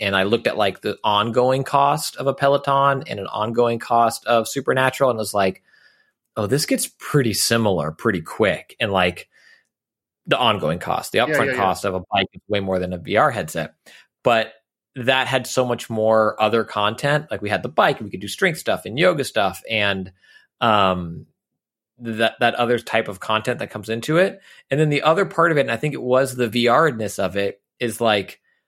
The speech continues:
Speaker 1: I f-, and maybe my, I'm think I'm playing a video game.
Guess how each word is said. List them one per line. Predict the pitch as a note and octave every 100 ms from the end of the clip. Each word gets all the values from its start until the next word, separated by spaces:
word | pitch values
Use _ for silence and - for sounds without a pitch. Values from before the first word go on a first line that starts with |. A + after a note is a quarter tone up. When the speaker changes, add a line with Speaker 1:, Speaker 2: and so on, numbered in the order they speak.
| _ _ _ _ _ _ _ -
Speaker 1:
I |
f-, | C3 - -
and | C3
maybe | C3 C#3 B2
my, | B2 B2 A#2+ A#2+ A2
I'm | A2+ A2 -
think | B2+ A#2+
I'm |
playing | A#2 A#2 A2
a |
video | F#2+ A2 C3
game. | C#3 D#3+ F3 G3